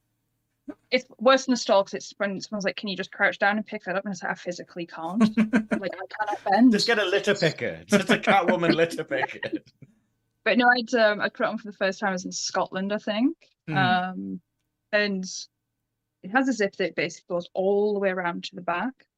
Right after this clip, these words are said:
Speaker 2: Mm-hmm.
Speaker 1: So I thought, "I should be fine when going to the bathroom. I won't need to take the corset off and then try
Speaker 2: Mm-hmm.
Speaker 1: and get out of it." And some do the same.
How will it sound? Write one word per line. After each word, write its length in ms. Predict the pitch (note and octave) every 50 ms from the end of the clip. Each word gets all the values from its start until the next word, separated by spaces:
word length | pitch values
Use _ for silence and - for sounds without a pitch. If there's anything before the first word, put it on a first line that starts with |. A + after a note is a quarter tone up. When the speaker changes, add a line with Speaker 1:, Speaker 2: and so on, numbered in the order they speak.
| _ - D3
Speaker 2:
Mm-hmm. 240 | C#3+ C3 C3 A2 G2+ - _ _ _ _ _
Speaker 1:
So 180 | - - - F#3+
I 120 | F#3+ G3+ -
thought, 300 | - G3 F3+ E3+ - - -
"I 60 | F#3 F#3
should 80 | - -
be 60 | F#3+
fine 240 | - - A#3 B3 G#3+
when 80 | F#3+
going 160 | F3+ F#3+ F3+ -
to 60 | -
the 40 | F#3
bathroom. 280 | F#3+ F#3+ - - F#3 F3
I 20 |
won't 160 | F#3 G3 G3
need 160 | G#3 - -
to 80 | - -
take 420 | - F#3+ F#3 F3+ F#3 - _ _ -
the 60 | -
corset 460 | - - G3 F#3 F#3+ F#3 - - -
off 180 | F3+ F3+ F3 - -
and 80 | F3+ E3+
then 120 | D#3+ E3+
try 80 | D3+ C3
Speaker 2:
Mm-hmm. 80 | A2+
Speaker 1:
and 60 | A2+
get 120 | C3 D#3+ F3
out 200 | F3+ F#3 F3+ F#3
of 120 | F3+ F3
it." 180 | E3+ E3+ E3+ -
And 240 | - F3+ F3+ F#3+ - _ _ _ _ _ _ _ _ _ _ _ _ _ _ _ _ _ _ _ -
some 160 | _ - F#4
do 120 | F#4 G4 C#4+
the 80 | G#3
same. 200 | - - D#4+ -